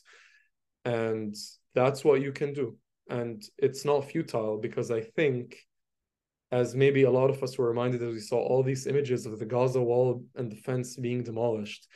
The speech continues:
of Palestinians finally exiting the, the,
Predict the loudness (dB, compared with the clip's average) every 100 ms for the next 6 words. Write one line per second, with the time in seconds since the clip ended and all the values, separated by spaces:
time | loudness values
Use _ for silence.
0 | -20 _ -4 -4 -4 0 2 2 2 0
1 | 2 0 -4 0 2 4 4 2 -4 -12
2 | _ _ _ -2 0 0 -2 -2 -2 -4
3 | -6 -10 -14 -14 -4 -2 -2 -4 -6